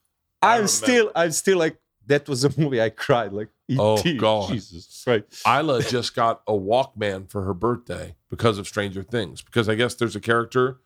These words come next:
Speaker 1: who they put a Walkman on
Speaker 2: Yeah, yeah, yeah.
Speaker 1: to make sure she doesn't explode. So Isla got a Walkman, and now she's listening.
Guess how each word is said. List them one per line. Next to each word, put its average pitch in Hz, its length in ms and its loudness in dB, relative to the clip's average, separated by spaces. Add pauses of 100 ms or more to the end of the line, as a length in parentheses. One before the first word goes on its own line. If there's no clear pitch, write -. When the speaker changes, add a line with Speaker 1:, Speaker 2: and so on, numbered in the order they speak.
(180)
Speaker 1:
who 110 60 0
they 113 80 4
put 120 160 -4
a 113 40 -2
Walkman 117 480 -2
on 131 260 0
Speaker 2:
Yeah, 117 280 2
yeah, 92 320 0
yeah. 85 140 -4
Speaker 1:
to 101 120 2
make 110 200 0
sure 120 160 0
she 98 100 -12
doesn't 110 240 0
explode. 120 380 0
So - 180 -2
Isla 135 180 2
got 131 120 0
a - 20 0
Walkman, 127 440 -2
and 127 100 -6
now 135 120 2
she's 139 240 -2
listening. 135 560 -2